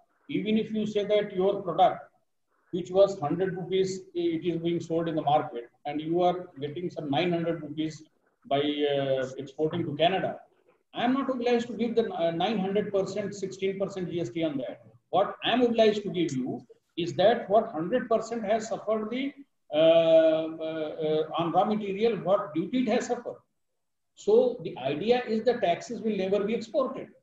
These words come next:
And the government is seriously thinking to stop the route of I G S T. And I think we have, uh, come out in the, uh, so, uh, we are not issued.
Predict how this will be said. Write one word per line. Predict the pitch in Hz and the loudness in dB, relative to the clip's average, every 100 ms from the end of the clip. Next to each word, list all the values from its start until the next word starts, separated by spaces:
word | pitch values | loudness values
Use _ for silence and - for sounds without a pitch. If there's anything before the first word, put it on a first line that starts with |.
| _ _ _ _ _ _ _ _ _ _ - | _ _ _ _ _ _ _ _ _ _ -4
And | 165 226 254 240 - _ _ _ _ _ 135 | 0 2 2 0 -8 _ _ _ _ _ -14
the | 143 175 175 175 175 123 | -10 -8 -8 -10 -12 -8
government | 135 170 208 240 240 - 185 | -2 0 0 0 -2 -4 -8
is | - | -8
seriously | 175 190 240 233 240 233 | -6 0 0 0 -4 -2
thinking | 175 165 180 220 214 - _ - | -4 -4 -4 -6 -6 -10 _ -6
to | 170 | -6
stop | - 220 247 220 | 0 4 4 2
the | 208 208 175 | -2 -4 -4
route | 165 165 | -4 -2
of | 170 135 131 | -4 -4 -8
I | |
G | 110 107 98 | -6 -8 -12
S | |
T. | - _ _ _ _ _ _ _ _ _ _ | -18 _ _ _ _ _ _ _ _ _ _
And | 139 147 - | -4 -4 -6
I | 143 | -10
think | 139 196 | -12 -12
we | 190 175 | -12 -10
have, | 170 151 | -10 -8
uh, | 147 | -8
come | 156 190 | -8 -8
out | 185 - | -8 -10
in | 185 | -10
the, | 220 | -6
uh, | - - - - - 170 180 170 165 160 - 170 - 170 _ _ _ - | -6 -6 -8 -12 -10 -8 -8 -10 -12 -16 -18 -20 -20 -20 _ _ _ -14
so, | 180 156 151 | -8 -6 -4
uh, | 143 | -4
we | 139 | -2
are | 143 | -2
not | 139 135 | -2 -4
issued. | - 135 - | -8 -12 -14